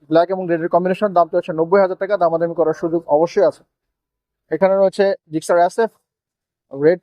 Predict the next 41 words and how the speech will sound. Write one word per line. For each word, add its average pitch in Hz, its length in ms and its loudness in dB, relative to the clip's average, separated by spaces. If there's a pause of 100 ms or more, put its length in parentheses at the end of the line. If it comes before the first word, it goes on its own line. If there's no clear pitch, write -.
এবং 165 240 -4
ব্ল্যাকের 160 300 0
কম্বিনেশনে, 170 520 -2 (600)
তেইশের 208 300 2
মডেল, 196 220 2 (100)
পঁচিশে 175 220 -4
সে 185 240 -2
রেজিস্ট্রেশন 175 220 -4
করেছে, 175 260 0
একশো 175 220 -4
পঞ্চান্ন 175 280 -2
সিসি - 140 -8
একটি 180 180 -4
গাড়ি, 170 200 2
দাম 160 260 0
চাওয়া 165 220 0
হয়েছে 170 360 -2 (140)
দুই 160 100 2
লক্ষ 170 260 2
সত্তর 185 340 -2
হাজার 190 160 2
টাকা, 185 220 0
অবশ্যই 160 340 0
দামাদামি 156 420 0
করার 151 160 0
সুযোগ 170 280 0
আছে। 139 160 -2 (680)
ওকে, 151 140 -2
ডিসকভার 190 360 0
একটি 190 160 -4
গাড়ি, 190 220 0 (120)
পঁয়ষট্টি 180 420 -2
হাজার 196 180 0
টাকা 185 180 0
দাম 165 180 2
চাওয়া 170 140 -4
সেই 165 120 -6
গাড়িটির, 160 300 0 (540)
সাতের 196 360 0
মডেল, 202 260 2 (260)
তো 170 80 -2